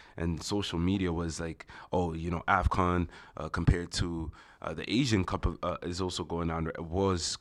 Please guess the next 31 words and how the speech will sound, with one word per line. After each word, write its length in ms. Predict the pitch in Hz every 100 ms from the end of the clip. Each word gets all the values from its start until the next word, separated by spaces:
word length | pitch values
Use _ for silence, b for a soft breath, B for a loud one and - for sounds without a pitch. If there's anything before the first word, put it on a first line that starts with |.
| -
also 340 | 95 98 90
going 320 | 82 87 85
on. 240 | 82 85 87
Qatar, 680 | - 87 - 87 90 90 87 B B -
uh, 160 | 80 78
was 140 | 87
victorious 560 | 82 - - 85 82 82
in 100 | 85
that, 200 | 82 82
champions 500 | - 82 80 82 80
of 80 | 80
the 200 | 82 87
Asian 240 | 80 85
Cup." 360 | 78 85 82 B B B B
Um, 460 | 82 80 78 69 - _ 85
you 100 | 90
know, 180 | 85
and 220 | 87 85 B B
they 80 | 90
were 100 | 92
just 180 | 90 87
comparing 480 | 92 - 95 92 92
the 100 | 90
two 200 | - 95
and 100 | 82
saying 140 | 82
afcon 520 | 82 90 - 85 87
was 140 | 87 85
superior, 640 | - - 101 98 98 98 87
and 140 | 85
then 160 | 87